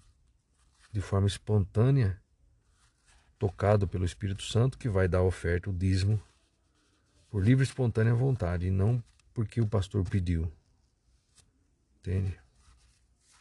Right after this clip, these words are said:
Então não há necessidade de pedir ofertas, não se deve pedir ofertas, não se deve pedir o, o dízimo, deve, o pastor deve orientar as ovelhas, que é um mandamento, sim.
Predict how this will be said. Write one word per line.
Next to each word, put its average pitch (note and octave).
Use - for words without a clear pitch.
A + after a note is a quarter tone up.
Então F#2
não G#2+
há A#2
necessidade F#2
de F#2
pedir F2+
ofertas, F#2+
não G#2
se C3
deve A#2
pedir F#2+
ofertas, G#2
não B2+
se -
deve G2+
pedir F#2+
o, D#2+
o G2
dízimo, A2
deve, A#2
o A2+
pastor G#2+
deve A2
orientar A2
as G2+
ovelhas, F#2+
que -
é G#2
um G#2
mandamento, G#2
sim. E2